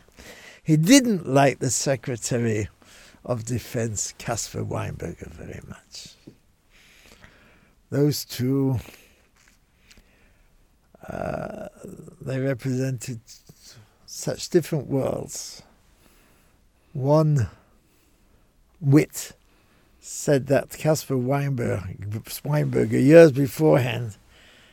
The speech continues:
had, uh, stood for election to be the Attorney General of California, but he lost because the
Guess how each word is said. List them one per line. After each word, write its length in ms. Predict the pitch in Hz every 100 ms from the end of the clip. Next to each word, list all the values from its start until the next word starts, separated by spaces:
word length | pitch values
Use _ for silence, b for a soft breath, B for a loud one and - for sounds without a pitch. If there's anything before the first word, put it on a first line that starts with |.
| b b
had, 520 | - - 120 - 123
uh, 600 | - 69 - - - -
stood 360 | - - 143
for 140 | - 127
election 520 | 120 123 - 127 113
to 160 | - 117
be 320 | 104 127 123
the 320 | 113 101 92 85 - _ b b b b b b b -
Attorney 460 | 104 143 135 117
General 440 | 107 131 143 123 107
of 160 | 95
California, 800 | - 113 113 - 139 156 135 117
but 220 | - - -
he 180 | 123
lost 680 | 135 160 131 - - - - _ _ b b b b b b b b b b b b b b b b - _ - -
because 840 | 117 - 139 123 117 104 92 -
the 540 | - - 82 117 104